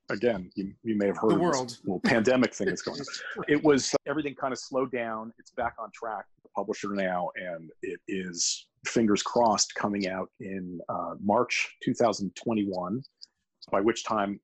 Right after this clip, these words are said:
Speaker 1: I hope to be able to actually do in-person book events in the Bay Area. We should be seeing the final manuscript sometime within the next week or two,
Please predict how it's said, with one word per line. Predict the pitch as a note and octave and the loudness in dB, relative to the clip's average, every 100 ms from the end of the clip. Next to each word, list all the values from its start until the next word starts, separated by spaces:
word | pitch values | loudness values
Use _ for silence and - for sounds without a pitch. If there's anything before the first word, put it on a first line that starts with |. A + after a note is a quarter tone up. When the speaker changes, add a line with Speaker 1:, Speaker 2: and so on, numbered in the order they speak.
| - | -4
Speaker 1:
I | G#2 | -4
hope | F#2 G2 - | -2 -4 -4
to | F#2+ | -4
be | G2 | -2
able | F#2+ F2+ | -2 -2
to | F#2+ | -4
actually | F#2+ - E2+ | -2 -4 -6
do | E2+ F2+ F2+ | -4 -2 0
in-person | G2 - G#2 - | -2 2 0 0
book | F2 F2+ | -2 -2
events | F2+ F2 E2 - | 0 0 -2 -6
in | F2 | -8
the | F2 | -4
Bay | E2 | -2
Area. | E2+ F2+ A#2 - _ _ _ _ _ F2+ | 2 2 2 -2 _ _ _ _ _ -2
We | G#2+ | -2
should | - C3+ B2+ | 2 2 4
be | A#2+ | 4
seeing | A2+ B2+ A2+ | 2 2 2
the | G#2+ | 0
final | - G#2 G2+ F#2+ | 0 0 0 -4
manuscript | F#2+ G2 G2 - G2 F2+ - - - | -6 -6 -8 -8 -8 -8 -10 -16 -14
sometime | - G#2 - G2+ F2+ | -8 -8 -4 -4 -4
within | E2 E2 | -6 -8
the | E2 | -10
next | E2 F#2+ | -8 -4
week | G2 | -4
or | - | -4
two, | - E2 | -4 -2